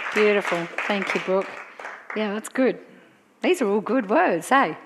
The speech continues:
Very important. So, how do we practice being in his presence? We spend time with the one whose presence we want to be in.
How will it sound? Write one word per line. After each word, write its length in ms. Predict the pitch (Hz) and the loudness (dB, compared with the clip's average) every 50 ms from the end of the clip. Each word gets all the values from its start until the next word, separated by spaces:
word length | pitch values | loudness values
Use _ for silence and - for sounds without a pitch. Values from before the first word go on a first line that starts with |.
| - _ - - - - - - - - - - - - - _ _ _ _ _ _ _ _ _ - | -20 _ -18 -16 -14 -14 -14 -14 -14 -16 -16 -18 -18 -20 -20 _ _ _ _ _ _ _ _ _ -16
Very 320 | 180 180 196 196 190 190 | -4 0 2 4 4 2
important. 480 | 185 180 - - 170 160 151 151 147 - - _ _ _ _ _ _ _ _ _ _ _ _ _ - - - - _ | 0 -2 -2 -4 -4 -2 -4 -6 -8 -10 -14 _ _ _ _ _ _ _ _ _ _ _ _ _ -20 -20 -20 -18 _
So, 400 | - - - 214 185 170 156 156 - - - - _ _ _ _ _ _ _ _ _ _ _ _ - | 0 4 4 6 6 4 2 0 -4 -10 -20 -20 _ _ _ _ _ _ _ _ _ _ _ _ -6
how 180 | - 233 220 226 | 0 2 4 6
do 60 | 233 | 6
we 80 | 240 226 | 4 2
practice 440 | 226 - 214 165 - - - 185 - | 4 2 2 2 2 -2 -6 -8 -4
being 320 | - - 185 170 165 156 | -2 0 2 2 2 2
in 60 | 156 156 | 0 -2
his 120 | 147 147 | -4 -6
presence? 540 | - - 151 135 143 147 147 - - - - _ _ _ _ _ _ _ _ _ _ _ _ _ _ _ _ _ _ _ _ _ _ _ _ _ _ _ _ _ _ _ _ _ _ _ _ _ _ _ _ _ 415 415 427 440 453 453 453 466 453 453 466 466 453 453 453 427 427 427 427 - _ _ _ _ | -8 -10 -10 -10 -10 -10 -10 -10 -12 -12 -14 _ _ _ _ _ _ _ _ _ _ _ _ _ _ _ _ _ _ _ _ _ _ _ _ _ _ _ _ _ _ _ _ _ _ _ _ _ _ _ _ _ _ _ -20 -20 -20 -20 -20 -20 -20 -20 -20 -20 -20 -20 -20 -20 -20 -20 -20 -20 _ _ _ _
We 60 | 185 | -14
spend 380 | - - - - 220 220 208 196 | -12 -4 0 0 0 0 0 -4
time 480 | - - 185 170 165 160 170 190 196 - _ _ _ _ _ _ _ _ _ _ _ _ - _ _ _ _ _ _ _ _ _ _ _ _ _ _ _ _ _ _ _ _ _ _ _ _ - - | -6 -6 -6 -4 -4 -6 -8 -10 -12 -16 _ _ _ _ _ _ _ _ _ _ _ _ -20 _ _ _ _ _ _ _ _ _ _ _ _ _ _ _ _ _ _ _ _ _ _ _ _ -20 -12
with 180 | 196 185 180 180 | -10 -8 -6 -6
the 60 | 175 | -2
one 220 | 180 185 180 180 175 | -2 0 0 0 -2
whose 180 | 185 175 170 | -4 -6 -6
presence 400 | - - 196 180 165 170 156 - | -2 0 0 0 0 -2 -6 -8
we 80 | 180 170 | -8 -6
want 160 | 180 175 170 | -4 -4 -6
to 40 | 165 | -4
be 220 | 156 165 160 151 147 | -2 -4 -4 -2 -4
in. 140 | 147 - | -8 -10